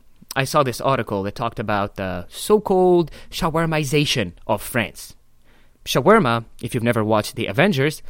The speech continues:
is like a Middle Eastern burrito filled with, like, beef and chicken sometime, with some tomatoes and tahini. It's great. You should try. So basically, there has been a rise in the appeal of Middle Eastern food in France,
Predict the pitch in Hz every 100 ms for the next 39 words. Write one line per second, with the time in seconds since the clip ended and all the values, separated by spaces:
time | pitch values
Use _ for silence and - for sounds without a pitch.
0 | - - - 196 143 - 185 185 165 147
1 | 160 170 156 143 135 156 135 123 127 120
2 | 120 117 113 - 113 107 101 95 90 -
3 | - - - - - - - - 101 -
4 | - - - - 107 175 175 170 - 120
5 | 92 - 175 170 156 156 147 147 143 143
6 | 139 135 - - 110 - 101 110 147 147
7 | 147 120 95 107 127 151 147 143 - -
8 | - 120 - 127 127 - 104 - - -
9 | - - - - - - - - - -
10 | - 202 196 - 151 240 180 160 151 156
11 | 160 135 156 156 135 139 135 131 110 123
12 | 131 123 123 117 117 113 113 113 113 120
13 | - 139 113 - 202 180 175